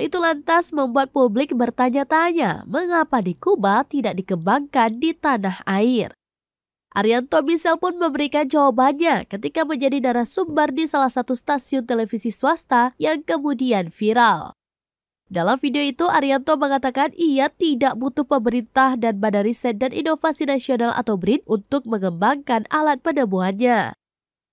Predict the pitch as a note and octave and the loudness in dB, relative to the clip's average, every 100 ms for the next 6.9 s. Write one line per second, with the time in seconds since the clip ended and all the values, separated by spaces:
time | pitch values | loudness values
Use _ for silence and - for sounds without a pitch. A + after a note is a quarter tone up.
0 | _ _ - F#3 G3 G#3+ A#3+ A#3+ A#3 G4 | _ _ -4 0 0 2 4 4 4 2
1 | F#4 C#4+ A3 A#3+ C#4 C4 G#3+ G3+ B3 G#3+ | 2 0 0 0 0 0 0 0 -2 2
2 | C#4 D4+ D#4 C4 F3+ A3+ C4+ D#4 C#4+ A#3 | 2 2 0 2 2 2 2 2 0 0
3 | A3+ - B3 G#3+ G#3+ F#3 F#3 A#3+ G#4 D#4 | 0 2 2 4 0 0 0 0 2 0
4 | G#3 F3+ F3+ - B3 G#3 E3+ F#3+ F3+ A#3+ | 0 0 -4 -2 0 0 -2 -4 0 2
5 | B3+ G3+ - D#4 C#4 A#3 C4+ D#4+ D4 D4+ | 2 0 -2 0 2 2 2 0 0 -2
6 | - D#4+ D4 C4 B3 - F3+ B3+ | -2 0 2 2 2 0 2 2